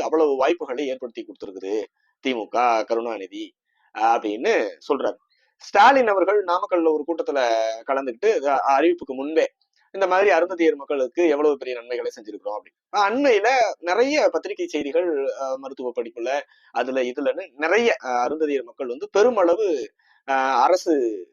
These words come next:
அஹ், பதவிகளிலும், அஹ், கல்வி நிலையங்களிலும் நிறைய வாய்ப்புகளை பெறுகிறார்கள். அருந்ததியர் மக்கள் ஒரு பெரிய அளவுக்கு வந்து,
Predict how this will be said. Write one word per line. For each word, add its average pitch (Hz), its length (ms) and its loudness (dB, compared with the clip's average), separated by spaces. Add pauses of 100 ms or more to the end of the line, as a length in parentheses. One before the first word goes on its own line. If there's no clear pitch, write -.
(100)
அஹ், 98 220 -16
பதவிகளிலும், 147 680 -2 (160)
அஹ், 117 320 -4 (120)
கல்வி 156 280 -2
நிலையங்களிலும் 131 540 -6
நிறைய 143 300 0
வாய்ப்புகளை 135 440 -4
பெறுகிறார்கள். 113 540 -8
அருந்ததியர் 143 400 -6
மக்கள் 147 240 -12
ஒரு 135 120 -16
பெரிய 165 260 -2
அளவுக்கு 143 400 -4
வந்து, 117 240 -8